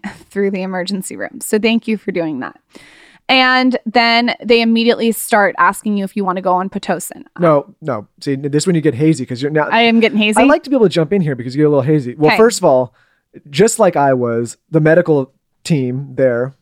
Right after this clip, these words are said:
Speaker 2: at Cedars freak out because you tell them your water broke literally thirty-six
Speaker 1: <laughs>
Speaker 2: hours ago, and they say, "That is not, you're, that's not normal. You're supposed to come in here." They're,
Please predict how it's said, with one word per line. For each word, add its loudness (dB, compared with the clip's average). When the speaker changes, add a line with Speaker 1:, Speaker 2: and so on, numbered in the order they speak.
Speaker 2:
at -2
Cedars -6
freak 0
out -2
because -2
you -8
tell -4
them -6
your -4
water -4
broke -2
literally 0
thirty-six 0
Speaker 1:
<laughs> 2
Speaker 2:
hours 0
ago, 2
and 0
they 2
say, 0
"That -2
is -6
not, -4
you're, -8
that's -4
not 0
normal. -4
You're -2
supposed -8
to -20
come -6
in -6
here." -4
They're, -2